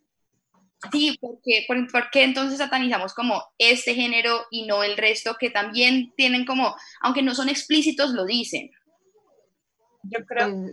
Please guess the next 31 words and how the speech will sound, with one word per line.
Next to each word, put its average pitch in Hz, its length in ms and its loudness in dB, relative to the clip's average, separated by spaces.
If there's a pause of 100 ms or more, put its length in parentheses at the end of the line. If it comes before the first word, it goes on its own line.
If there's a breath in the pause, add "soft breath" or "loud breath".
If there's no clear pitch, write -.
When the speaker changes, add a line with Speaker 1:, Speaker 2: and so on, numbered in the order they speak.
(140)
Speaker 3:
eh, 208 240 -8 (100)
<laughs> 208 300 -4
no 196 180 -2
sé 190 200 -6
si 190 180 -6
Ana 180 260 -4
quiera 175 460 -6 (680)
Speaker 2:
Ah, 226 120 8
bueno, 214 320 2 (100)
no, 247 280 6
yo 247 100 -2
iba 240 120 8
a 285 100 8
decir 262 220 -4
que, 254 120 -4
pues, 214 240 2
que 220 120 0
más 233 240 8
explícito 277 640 -4
que 226 100 -2
"mátala, 208 440 6
mátala, 196 440 6
<laughs> 196 40 -2
mátala". 214 400 4
Creo 214 180 4
que 254 80 6
es 247 80 6
bastante 247 460 2
explícita 247 520 -6
la 190 140 2
salsa 196 480 0